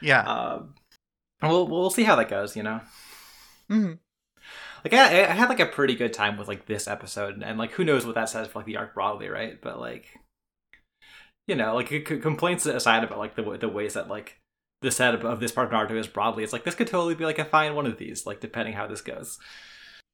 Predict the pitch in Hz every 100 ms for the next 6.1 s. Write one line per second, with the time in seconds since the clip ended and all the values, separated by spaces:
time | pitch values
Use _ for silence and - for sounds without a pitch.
0 | _ _ _ _ - 147 190 160 143 165
1 | 170 170 170 156 - 135 131 120 113 117
2 | 117 110 104 101 101 104 113 113 120 120
3 | 120 113 107 117 117 113 123 127 123 127
4 | 123 147 151 120 120 123 117 131 123 120
5 | - - 127 120 117 117 113 117 120 120
6 | 120